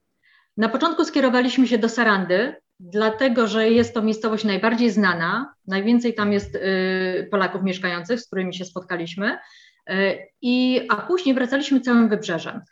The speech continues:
Jak już podjęliśmy tą decyzję, y, że, że rzeczywiście ta Albania to jest ten nasz, y, świat, to objechaliśmy całe wybrzeże, żeby zobaczyć, która z tych miejscowości. No i jednak Vlora. Jak wjechaliśmy do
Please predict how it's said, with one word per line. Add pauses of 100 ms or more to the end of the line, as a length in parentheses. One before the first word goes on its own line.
(220)
Jak
już
podjęliśmy
tą
decyzję,
y,
że,
że
rzeczywiście
ta
Albania
to
jest (260)
ten
nasz,
y,
świat, (500)
to
objechaliśmy
całe
wybrzeże,
żeby
zobaczyć,
która
z
tych
miejscowości. (480)
No
i
jednak
Vlora.
Jak
wjechaliśmy
do